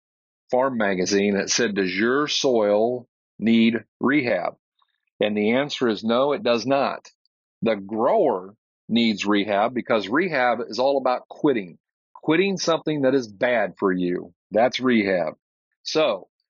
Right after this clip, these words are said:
if we're working our soils too much, if we're working our soils too wet, if we're overusing fertilizer, those are things that are gonna hurt us. So number one, don't destroy them. Go through rehab yourself.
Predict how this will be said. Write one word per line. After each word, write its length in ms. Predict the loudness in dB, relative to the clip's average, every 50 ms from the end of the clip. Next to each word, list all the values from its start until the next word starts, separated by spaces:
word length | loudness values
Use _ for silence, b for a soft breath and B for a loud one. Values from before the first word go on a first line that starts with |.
| _ _ _ -4
if 140 | -4 -2 0
we're 140 | 0 2 2
working 300 | 2 2 0 0 -2 0
our 140 | 0 -2 -2
soils 380 | 0 0 2 2 2 2 0
too 140 | -2 -4 -2
much, 360 | 0 2 2 0 0 -4 -4 -4
if 120 | -2 -2 0
we're 160 | 0 2 2
working 320 | 2 0 0 0 0 0
our 120 | 0 0 0
soils 380 | 0 2 2 2 2 0 -4 -4
too 140 | -2 0 0
wet, 320 | 2 2 2 2 2 2 0 _ _ _ _ _ _
if 140 | -6 -4 -2
we're 180 | -2 -2 -2 0 0
overusing 760 | 2 2 4 4 4 2 4 2 2 2 2 0 -2 -2 -8 -14 _ -2
fertilizer, 720 | -2 0 0 2 2 4 4 4 2 2 2 0 0 -2 -6 _ _ _ _ -18
those 440 | -4 0 2 2 2 2 2 2
are 100 | 0 0
things 280 | 2 0 0 0 0 2
that 100 | 2 2
are 40 | 2
gonna 220 | 2 2 2 2
hurt 200 | 2 2 2 2
us. 180 | 2 -2 -2 -2
So 120 | -2 0
number 280 | 2 0 0 2 0 2
one, 320 | 2 2 2 0 0 -4 -10 _ _ _ _ _ _ _ _ _ _
don't 260 | 0 0 0 0 -2 -4
destroy 460 | -4 -4 -4 -2 0 2 2 2 0
them. 240 | -2 -4 -8 -4 0
Go 220 | 0 2 2 0
through 260 | 0 2 2 4 4
rehab 560 | 4 2 2 2 2 2 2 2 2 2 0
yourself. 520 | -2 -2 -2 0 2 2 2 2 0 -6